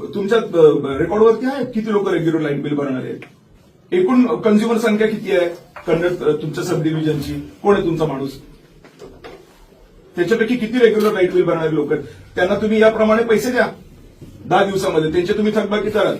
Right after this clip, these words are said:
आणि मी माझे आमदार या, अ, प्रोटोकॉलनुसार बोलतोय. माझे आमदार म्हणजे कोणच माणूस नसतो असं नाही. आम्हाला विधानसभेचा आय कार्ड आहे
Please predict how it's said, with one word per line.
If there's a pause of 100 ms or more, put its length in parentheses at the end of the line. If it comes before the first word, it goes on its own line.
(140)
आणि
मी
माझे
आमदार
या,
अ,
प्रोटोकॉलनुसार
बोलतोय. (300)
माझे
आमदार
म्हणजे
कोणच
माणूस
नसतो
असं
नाही.
आम्हाला
विधानसभेचा
आय
कार्ड
आहे